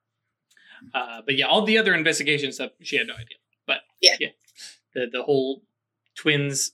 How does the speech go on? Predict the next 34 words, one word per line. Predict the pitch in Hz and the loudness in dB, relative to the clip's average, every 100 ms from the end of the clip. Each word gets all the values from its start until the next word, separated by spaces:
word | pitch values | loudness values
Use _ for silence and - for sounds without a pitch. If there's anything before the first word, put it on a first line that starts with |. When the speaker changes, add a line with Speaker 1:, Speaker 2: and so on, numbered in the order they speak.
| _ | _
Speaker 1:
shared | - 151 139 - | -2 0 0 -2
soul, | 143 135 131 131 | 0 0 -2 -2
both | 135 135 | -4 -4
coming | 143 131 | -4 -2
out | 131 135 | -2 -4
Moros, | 131 127 123 123 | -8 -6 -6 -6
I | 123 | -10
was | 113 | -12
like, | 117 - - | -14 -16 -20
"Ooh, | 135 127 _ _ _ | -20 _ _ _ _
that's, | 147 131 - _ | -6 -4 -8 _
that's | 131 254 | -4 4
some | 151 | 4
Speaker 2:
<laughs> | |
Speaker 1:
good | - 120 | 4 0
shit." | - 139 123 | 0 0 0
And | 147 | 0
that | 196 | 2
was | 247 - | 2 0
before | 156 - 226 202 | -4 2 4 4
the | 165 | 2
whole | 147 143 143 | 0 0 2
idea | 139 139 | 2 0
of, | 123 | -2
like, | 131 123 135 | -4 -6 -2
wacky, | 135 139 147 135 131 - _ | 0 0 2 0 0 -4 _
crazy | - 156 147 135 | 0 0 2 -2
entangled | 127 151 139 131 | -2 -6 -6 -8
awakenings | 123 131 123 123 120 117 | -4 -4 -4 -6 -6 -8
and | 120 117 | -14 -10
stuff | 131 120 | -10 -8
like | 120 | -4
that, | 123 127 | -2 -2
which | 120 120 - | -6 -10 -12